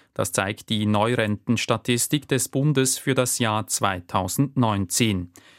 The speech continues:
In der zweiten Säule waren die neu ausbezahlten Renten für Männer fast doppelt so hoch wie jene für Frauen.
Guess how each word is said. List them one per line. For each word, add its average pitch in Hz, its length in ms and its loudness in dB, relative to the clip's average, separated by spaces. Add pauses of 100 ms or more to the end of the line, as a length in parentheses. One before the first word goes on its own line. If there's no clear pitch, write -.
(240)
In 107 80 -2
der 98 140 0
zweiten 117 480 0
Säule 113 480 2
waren 135 340 2
die 127 120 2
neu 123 280 2
ausbezahlten 117 920 0
Renten 131 540 0
für 107 280 0
Männer 120 420 0
fast - 460 -2
doppelt 135 420 -2
so 123 160 2
hoch 120 320 0
wie 120 140 0
jene 101 300 0
für 113 200 0
Frauen. 127 540 2